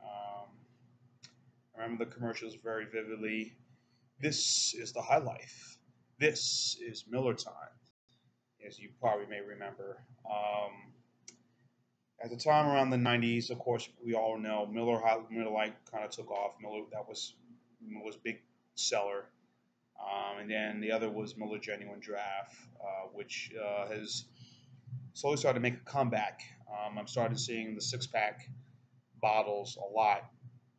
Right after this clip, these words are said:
in the, um, in my area here in Mobile, Alabama. Um,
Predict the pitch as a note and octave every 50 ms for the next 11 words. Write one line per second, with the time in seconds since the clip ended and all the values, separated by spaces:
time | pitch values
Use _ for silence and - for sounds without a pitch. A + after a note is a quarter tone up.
0 | _ _ B2 A#2 G#2 G2+ G2+ G2+ G2+ G2+ G#2 G2+ G2+ G2 G2 G2 G2 G#2+ G#2 G#2+
1 | G#2 G#2 G2+ G#2+ G#2+ G#2+ A2 G#2+ G2+ G2 G2 G2 G2 F#2 - - - A2 G2+ G2+
2 | G2+ G2 G2 G2 G2 A2 G#2 G2+ G2 G2 F#2+ - - - - G#2 G2 G2 G2 -
3 | G#2+ G2+ G2 F#2+ F#2+ F#2+ F#2+ - - _ _ - - _ _ _ _ _ _ _
4 | - G#2 G2+ G2+ G2 F#2+ F#2+ F#2+ F#2 -